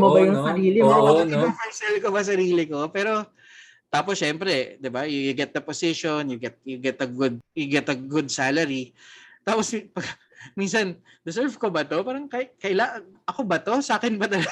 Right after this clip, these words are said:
Speaker 3: <laughs> Parang ganun eh.
Speaker 2: <laughs>
Speaker 3: May mga ganun, may mga ganun moments. And
Speaker 2: Mm.
Speaker 3: even, even me na I've been working for what? The past thirteen years, dumadating pa rin yung ganung moments na nagkakaroon ako ng, ng doubt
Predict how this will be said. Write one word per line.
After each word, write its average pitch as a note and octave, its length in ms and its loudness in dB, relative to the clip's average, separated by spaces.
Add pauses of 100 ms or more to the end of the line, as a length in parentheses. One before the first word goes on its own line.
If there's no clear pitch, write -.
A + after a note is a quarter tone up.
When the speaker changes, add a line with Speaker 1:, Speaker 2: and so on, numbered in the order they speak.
Speaker 3:
<laughs> C4 40 2
Parang B3+ 200 2
ganun B3+ 280 0
eh. E3+ 140 -4 (580)
Speaker 2:
<laughs> - 640 -6
Speaker 3:
May A#3+ 40 -18
mga C4 200 -2
ganun, F#3+ 320 0
may F3+ 160 -2
mga G#3 160 0 (120)
ganun F3+ 200 -2
moments. C3 480 -6
And D#3+ 320 -2
Speaker 2:
Mm. - 160 -18
Speaker 3:
even, G3 380 0 (260)
even F3 400 0
me E3 400 -2
na D3 480 -4
I've D3 160 -4
been D#3 160 -4
working D3+ 400 -4
for C#3 160 -4
what? A#2 240 -4
The B2 80 -10
past - 640 -4 (560)
thirteen D#3+ 400 0
years, E3 640 -2 (320)
dumadating G3 560 2
pa F#3 160 0
rin E3+ 160 0
yung D#3+ 160 -6
ganung D3+ 320 -6
moments A2 560 -8
na A2+ 480 -2 (400)
nagkakaroon C3+ 560 4
ako B2+ 200 2
ng, B2 320 0
ng A#2 200 -4
doubt A#2+ 320 2